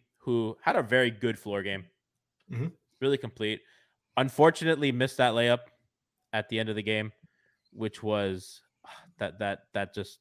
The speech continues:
Speaker 1: that kills you. Twenty-four, ten, nine, eight of eighteen from the field. I think you kinda want that up a little bit,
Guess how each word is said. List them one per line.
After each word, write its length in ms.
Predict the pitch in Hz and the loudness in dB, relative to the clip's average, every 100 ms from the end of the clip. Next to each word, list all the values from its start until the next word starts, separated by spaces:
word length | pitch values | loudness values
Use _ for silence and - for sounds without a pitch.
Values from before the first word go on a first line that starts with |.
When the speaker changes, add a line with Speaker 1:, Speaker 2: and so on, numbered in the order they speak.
| - | -8
Speaker 1:
that 160 | 101 | -8
kills 220 | - 98 95 | -6 -8 -6
you. 120 | 101 - - - _ | -10 -12 -16 -16 _
Twenty-four, 420 | 175 185 156 147 | 0 2 4 4
ten, 380 | - 135 131 120 | 4 2 2 0
nine, 340 | 117 113 113 - _ _ _ _ _ _ _ _ _ _ _ _ _ _ _ _ - - | 0 0 -2 -6 _ _ _ _ _ _ _ _ _ _ _ _ _ _ _ _ -14 -4
eight 140 | 151 | -2
of 80 | 139 | 0
eighteen 260 | 135 139 | -2 -4
from 160 | 120 127 | -6 -6
the 60 | 110 | -6
field. 400 | - 104 101 - _ _ _ _ - | -4 -4 -4 -8 _ _ _ _ -6
I 80 | 123 | -4
think 320 | 135 120 - | -2 -4 -6
you 120 | 120 | -16
kinda 260 | 110 135 113 | -6 -2 0
want 240 | 107 107 | 0 -2
that 200 | 113 107 - | 0 0 2
up 280 | 117 - - - _ _ | -2 -2 -10 -20 _ _
a 40 | 107 | -8
little 200 | 110 107 | -4 -4
bit, 320 | 107 101 | -2 -4